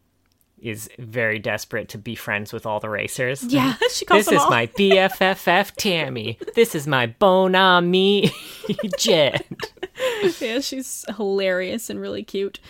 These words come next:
Speaker 2: Uh, yeah, but Annie and Minerva have a conversation at Bechtel's bar. <laughs> It's not, like, extremely relevant. We get a little bit of backstory on Minerva, and, and that's kind of it. The whole, like, you know, rapper persona is kind of just, like, something she does for show.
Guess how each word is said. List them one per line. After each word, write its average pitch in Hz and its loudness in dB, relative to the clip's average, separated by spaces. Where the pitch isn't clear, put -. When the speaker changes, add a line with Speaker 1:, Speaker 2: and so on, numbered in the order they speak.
Speaker 2:
Uh, 208 0
yeah, 254 0
but 285 0
Annie 330 0
and 269 0
Minerva 208 0
have 196 0
a 185 0
conversation 180 -4
at 185 -4
Bechtel's 185 -4
bar. 170 -4
<laughs> - -12
It's - -4
not, 311 4
like, 277 0
extremely 220 2
relevant. 220 2
We 196 -2
get 180 -6
a 160 -6
little 160 -6
bit 160 -8
of 156 -8
backstory 165 -6
on 151 -10
Minerva, 147 -10
and, - -14
and - -14
that's - -16
kind - -14
of 220 -16
it. - -12
The 202 -4
whole, 196 0
like, 170 -8
you 202 -8
know, 185 -8
rapper 185 -2
persona 190 0
is 165 -10
kind 165 -8
of 165 -10
just, 165 -10
like, - -12
something 160 -10
she - -12
does - -14
for - -16
show. - -14